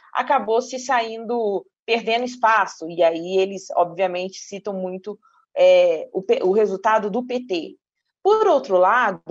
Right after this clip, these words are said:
o grupo do presidente, da militância, que a gente já passou a chamar de ala ideológica, e a militância bolsonarista não gostou muito, não. É, observou que sim,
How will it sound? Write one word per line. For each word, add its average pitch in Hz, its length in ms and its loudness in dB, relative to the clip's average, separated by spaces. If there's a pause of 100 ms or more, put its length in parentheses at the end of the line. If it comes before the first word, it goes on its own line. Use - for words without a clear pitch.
(120)
o 226 100 -4
grupo 277 380 -4
do 233 120 -6
presidente, 196 680 -6
da 196 100 0
militância, 208 720 -2
que - 100 -18
a 190 40 -8
gente 202 160 -12
já 190 160 -2 (680)
passou 185 300 0
a 202 40 2
chamar 202 400 -2
de 190 120 -2
ala 202 340 2
ideológica, 180 1040 2 (380)
e 190 100 2
a 196 60 2
militância 208 640 -2
bolsonarista 185 680 -4
não 359 140 -6
gostou 370 420 -4
muito, 339 300 -8
não. 180 320 -4 (500)
É, 180 760 2
observou 214 640 0
que 302 140 -12
sim, 262 420 -10